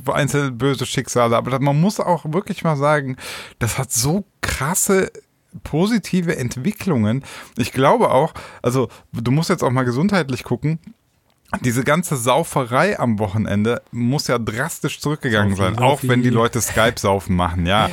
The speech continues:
Speaker 2: <laughs>
Speaker 1: Aber das ist nicht, das ist nicht in der, also das kann mir keiner erzählen. Du schießt dich nicht, also die Leute schießen sich nicht so krass ab, wie wenn sie, äh, feiern gehen.
Speaker 2: Ja.
Speaker 1: Auf keinen Fall.
Speaker 2: Ja, also vor allem, weißt du, was mir gerade auch einfiel, ist, ähm,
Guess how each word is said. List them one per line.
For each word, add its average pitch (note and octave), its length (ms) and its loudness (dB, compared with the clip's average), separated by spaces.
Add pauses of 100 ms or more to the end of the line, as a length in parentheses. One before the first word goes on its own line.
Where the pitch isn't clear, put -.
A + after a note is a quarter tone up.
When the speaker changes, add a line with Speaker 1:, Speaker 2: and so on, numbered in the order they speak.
(140)
Speaker 2:
<laughs> - 180 -12
Speaker 1:
Aber A#2 160 2
das A#2+ 160 -2
ist F3 240 0
nicht, E3+ 420 0
das A#2+ 200 -2
ist D3 200 -4
nicht E3 300 0
in D3+ 200 0
der, C3+ 140 2 (120)
also B2 260 0 (200)
das - 140 -4
kann E3 140 0
mir F3+ 100 2
keiner D#3 280 0
erzählen. A2+ 440 0
Du A2+ 80 0
schießt - 400 -2
dich C#3+ 160 -2
nicht, D#3 340 -2 (380)
also A#2 160 -2
die B2 60 2
Leute C#3+ 180 2
schießen E3 340 0
sich C3 140 -2
nicht E3 180 2
so D#3 120 -4
krass - 500 -2
ab, C#3 240 0
wie B2 260 0
wenn B2+ 200 2
sie, A#2+ 100 0
äh, A2+ 960 4
feiern F2+ 420 0
gehen. D#2 240 -4 (100)
Speaker 2:
Ja. B2 120 2
Speaker 1:
Auf - 20 2
keinen F#2+ 300 0
Fall. F2 340 -4 (520)
Speaker 2:
Ja, B2 340 4
also C3 260 0
vor D3 140 0
allem, D3+ 120 -2
weißt D#3+ 160 0
du, - 40 -10
was C#3+ 100 -10
mir C3+ 60 -4
gerade A#2+ 120 -2
auch G#2+ 60 -2
einfiel, C3+ 240 -2
ist, - 300 -4
ähm, A#2+ 240 0